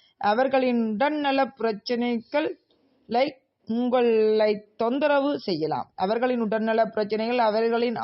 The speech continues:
ஆரோக்கிய கேடுகளுக்கு நீங்கள் செலவு செய்ய வேண்டி வருவதனால் உங்களுக்கு தொந்தரவாக இருக்கலாம். ஆனால் புதிதாக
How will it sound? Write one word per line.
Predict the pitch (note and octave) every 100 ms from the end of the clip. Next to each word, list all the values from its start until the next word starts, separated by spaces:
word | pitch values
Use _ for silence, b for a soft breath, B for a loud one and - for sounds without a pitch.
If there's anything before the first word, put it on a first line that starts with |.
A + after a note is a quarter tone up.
| F#3+
ஆரோக்கிய | A3 C4+ C#4 - B3+ G#3
கேடுகளுக்கு | G3+ G#3+ G#3 G#3+ A3 G#3 D#4+
நீங்கள் | C#4 B3 A#3+ G#3+
செலவு | G#3 A3 C#4 D4 D#4
செய்ய | - A#3+ A#3 A#3
வேண்டி | A3+ G#3+ A3
வருவதனால் | G3+ G#3 G#3+ B3 C#4
உங்களுக்கு | B3 A3+ A3+ D#4+
தொந்தரவாக | C4+ A#3 A#3 A3+ G#3+ G#3 A#3 C#4 - b b b G3+
இருக்கலாம். | G#3 G3+ F#3+ F#3 - -
ஆனால் | F#3 G#3+ C4 D4 b b
புதிதாக | - B3 D4+ D4 D4